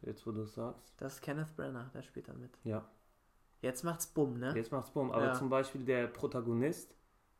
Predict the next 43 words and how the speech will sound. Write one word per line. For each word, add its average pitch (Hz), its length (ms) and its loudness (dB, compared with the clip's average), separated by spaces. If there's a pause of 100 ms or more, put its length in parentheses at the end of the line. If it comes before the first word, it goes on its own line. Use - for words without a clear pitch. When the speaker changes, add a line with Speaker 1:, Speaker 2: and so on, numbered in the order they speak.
Speaker 1:
äh, 147 140 2 (220)
ich - 160 -6
muss 151 160 2
zugeben, 170 340 4
ich 117 120 -4
weiß 143 200 6
bis 123 160 -4
heute 143 200 2
gar 131 140 2
nicht, 131 140 -6
wie 120 60 -2
der 107 120 0
heißt. 123 240 -6 (260)
<laughs> - 20 -6
Ich 226 60 10
hab's - 260 2
Speaker 2:
Jetzt 147 400 8
halt 180 180 10
dich 135 60 10
Speaker 1:
gar 143 60 10
nicht 147 80 6
Speaker 2:
fest, 147 220 8
weißt 180 220 12
du, 175 40 8
Speaker 1:
gegoogelt. - 0 -
Speaker 2:
wer 165 120 10
das 151 200 6
ist? - 340 4 (500)
Speaker 1:
Ah, 98 120 -6
jetzt 98 260 -4
kommt's. 101 500 -4
Speaker 2:
Das 139 180 4
ist 165 160 2
der 139 100 8
Sohn 165 280 6
von 143 200 0
Denzel 185 340 2
Washington. 139 540 -6
Speaker 1:
<laughs> - 40 -4
Nein! 147 200 12 (720)
Speaker 2:
Doch! 247 280 10
Speaker 1:
Nein! 160 400 8
Speaker 2:
Doch! 180 340 12